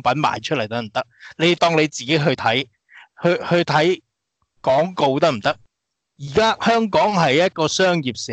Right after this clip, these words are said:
會，啲人係受商業嗰套嘢，而唔係一個傳統嘅，好似，好似傳統中世紀啲教皇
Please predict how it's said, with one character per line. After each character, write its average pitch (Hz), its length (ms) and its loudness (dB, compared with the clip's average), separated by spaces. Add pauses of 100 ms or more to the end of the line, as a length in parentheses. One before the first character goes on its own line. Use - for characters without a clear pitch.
(160)
會， 107 300 -12
啲 202 200 0
人 123 140 0
係 117 180 -2
受 120 280 -4
商 165 340 0
業 117 180 -4
嗰 127 160 -6
套 120 180 -10
嘢， 98 340 -16 (640)
而 156 60 -2 (180)
唔 131 100 -10 (160)
係 151 220 4
一 208 40 0
個 180 140 0
傳 107 400 -6
統 135 400 -4
嘅， 131 380 2 (1080)
好 160 240 0
似， 139 380 0 (340)
好 156 140 4
似 180 140 0
傳 107 260 -6
統 127 180 -4
中 165 220 -2
世 - 100 0
紀 123 360 0
啲 151 120 0
教 123 220 2
皇 90 460 -6